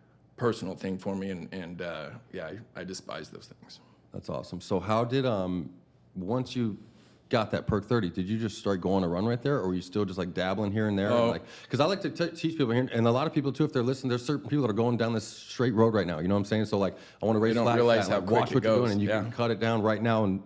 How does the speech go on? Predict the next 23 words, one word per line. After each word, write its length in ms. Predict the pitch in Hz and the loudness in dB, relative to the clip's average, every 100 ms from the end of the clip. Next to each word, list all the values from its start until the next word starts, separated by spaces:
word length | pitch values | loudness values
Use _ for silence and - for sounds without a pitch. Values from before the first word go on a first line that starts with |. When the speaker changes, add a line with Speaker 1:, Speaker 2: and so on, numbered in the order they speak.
| - | -4
Speaker 2:
instead 260 | 90 120 107 | -2 2 2
of 80 | |
going 240 | 95 104 101 | 4 4 4
the 60 | 90 | 2
whole 200 | 110 104 | 2 2
way, 220 | 101 78 | 2 0
you 60 | 87 | 0
know 80 | |
what 80 | 120 | 0
I'm 60 | - | 0
saying? 180 | 110 113 | 0 -2
Speaker 1:
Hundred 220 | 107 - | -2 0
percent. 300 | 120 117 113 - 113 | 2 2 0 -6 0
I, 100 | 120 | 2
I 40 | |
was 220 | 117 117 104 | 2 -2 0
very 320 | 120 123 113 | 2 4 2
aware 340 | 107 110 113 | 0 0 2
of 100 | 110 | 2
them 200 | 113 110 | 0 0
and 140 | 107 101 | 0 -4
was 140 | 98 | -6
very 400 | 104 104 98 95 | -4 -4 -4 -6